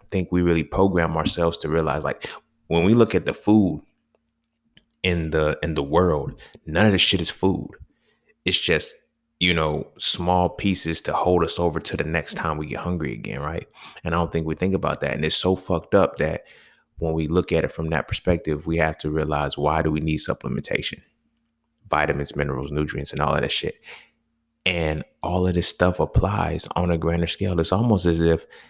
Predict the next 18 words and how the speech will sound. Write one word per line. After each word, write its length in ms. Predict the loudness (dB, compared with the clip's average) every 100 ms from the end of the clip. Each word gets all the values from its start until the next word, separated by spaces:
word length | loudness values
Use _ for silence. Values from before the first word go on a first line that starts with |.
| -12 -2
every 300 | 0 2 2
layer 360 | 4 6 8 6
of 240 | 4 2
ourselves 440 | -2 -2 -4 -4
is 100 | -4
programmed 600 | -2 2 2 0 -2 -4 -8 _ _ -6
to 120 | -4
be 240 | -2 -2
torn 380 | 2 4 4 2
between 360 | 0 0 0 -2
a 40 |
snack 360 | -4 -4 -4 -4
and 100 | -4
a 40 |
meal. 400 | -2 -2 -4 -10 -18 _ _ _ _ _ _ _ _
You 100 | -4
feel 220 | -2 -2
me? 300 | -2 -4 -8